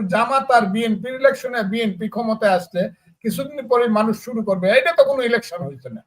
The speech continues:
এই ইলেকশনের কোনো ক্ষমতা আমরা মানি না, এটা বিএনপির জন্য ক্ষতি হবে।" কাজে ইনক্লুসিভ ইলেকশনটা আমার, এটা আমার ব্যক্তিগত মত। ইনক্লুসিভ, সেটা আওয়ামী লীগ না, আওয়া-, আওয়ামী লীগের ইলেকশন করতে দিলে আওয়ামী লীগের বড় বড় নেতারা আসতে পারবে না।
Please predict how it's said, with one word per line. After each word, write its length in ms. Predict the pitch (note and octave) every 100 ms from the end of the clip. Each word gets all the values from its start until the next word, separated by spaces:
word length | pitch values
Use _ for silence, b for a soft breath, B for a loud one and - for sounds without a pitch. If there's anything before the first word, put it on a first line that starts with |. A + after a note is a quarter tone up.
| _ _ B3
এই 140 | D4+
ইলেকশনের 500 | D#4 D#4+ - D4 C4+ -
কোনো 160 | B3 A3
ক্ষমতা 340 | A3+ G#3 F#3
আমরা 200 | E3+ D3+
মানি 280 | C#3 C3 -
না, 180 | _ _ _ _ _ _ _ _
এটা 140 | G#3+ A#3+
বিএনপির 460 | A#3 D4+ D#4 D#4 D#4
জন্য 180 | D#4+ D4+
ক্ষতি 320 | G#3+ G#3 -
হবে।" 260 | B2+ B2 - _
কাজে 220 | G#3+ G#3+ B3
ইনক্লুসিভ 480 | B3 G3+ - D#4 D4
ইলেকশনটা 440 | C4+ B3 A#3+ A3 - -
আমার, 220 | A#3+ D4
এটা 140 | C4+ C4+
আমার 180 | C4 G#3+
ব্যক্তিগত 520 | C4 C4 A#3 G#3+ -
মত। 240 | - - _ _ _ _ _ _ _ _ A3+
ইনক্লুসিভ, 480 | C4+ B3 D#4 - A3
সেটা 200 | G#3 A#3+
আওয়ামী 220 | C4+ C4+
লীগ 140 | D4 C#4+
না, 80 | C#4
আওয়া-, 240 | B3+ - - _
আওয়ামী 280 | A#3+ C#4 D#4+
লীগের 300 | F4+ F4+ D#4+
ইলেকশন 340 | D#4+ - D4 B3+
করতে 260 | C4 C4 -
দিলে 340 | D4+ C4 B3+ -
আওয়ামী 260 | A#3 A3+ A#3
লীগের 260 | A3+ A#3+
বড় 200 | G#3 A#3+ A#3
বড় 180 | G3 G3
নেতারা 320 | G#3+ F#3+ F#3
আসতে 280 | D#3+ - D3
পারবে 300 | B2+ A#2+ G#2+
না। 100 | _